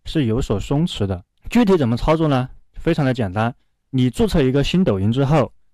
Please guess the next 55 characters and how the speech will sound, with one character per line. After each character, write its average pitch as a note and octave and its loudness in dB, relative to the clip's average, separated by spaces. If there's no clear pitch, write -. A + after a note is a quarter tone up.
你 A2+ 0
就 E3 2
尽 F#3 2
可 - -2
能 G#2 0
的 B2 2
去 C#3+ -2
完 A2+ 0
善 D#3 0
你 G#2 0
的 G2 -4
资 C#3+ -4
料， E3 2
你 C#3+ -2
的 D3+ 2
头 C#3 0
像、 D3+ 0
昵 B2 -2
称、 E3 -2
抖 G#2+ -2
音 C3 0
号 C#3+ 0
以 A#2 -4
及 B2+ -4
这 D#3+ 0
个 D#3 0
签 F3+ -2
名， A#2 -2
当 E3+ 0
然 D#3 0
签 F3 -2
名 B2 0
千 D#3+ -4
万 D#3+ 0
不 A#2 -4
要 A#2 -2
放 C3 -2
微 C#3+ -2
信， C#3 -8
那 C3+ -6
个 B2 -2
新 D#3 -4
号 C#3 -2
千 D3 -6
万 C3 -2
不 A2 -8
要 A2 -6
放 C3 -4
微 C3+ -2
信。 C3 -8
除 E3+ -2
此 E3 0
之 C#3+ -4
外 D3 2
呢， C3 -2